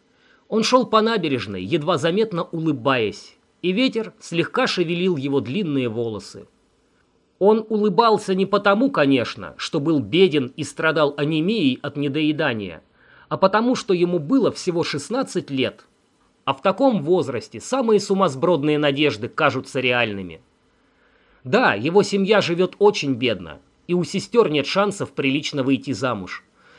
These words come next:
Но он непременно раздобудет для них денег, заработает на приданое. В конце концов,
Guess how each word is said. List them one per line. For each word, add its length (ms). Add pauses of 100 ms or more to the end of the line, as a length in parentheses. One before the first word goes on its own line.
(140)
Но 160
он 140
непременно 560
раздобудет 580
для 160
них 220
денег, 500 (240)
заработает 720
на 80
приданое. 720 (600)
В 100
конце 280
концов, 440